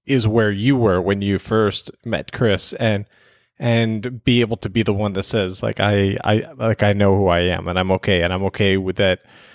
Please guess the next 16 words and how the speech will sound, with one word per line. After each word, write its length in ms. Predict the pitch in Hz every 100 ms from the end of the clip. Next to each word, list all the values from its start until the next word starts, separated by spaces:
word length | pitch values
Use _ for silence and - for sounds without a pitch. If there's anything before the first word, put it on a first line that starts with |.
| _ _
Like, 160 | 92 90
I 100 | 98
could 160 | -
be 160 | 98 98
a 60 | -
Christian 460 | 107 - 101 92
and 540 | - 101 92 92 90 - _ _ _
a, 480 | 127 113 104 101 98
a 180 | - 107
gay 220 | 110 101
person 360 | - 98 - 95
who 80 | 90
loves 260 | 90 82
it 120 | - -
myself." 640 | 90 - 87 85 - - - 120
Like, 340 | 113 -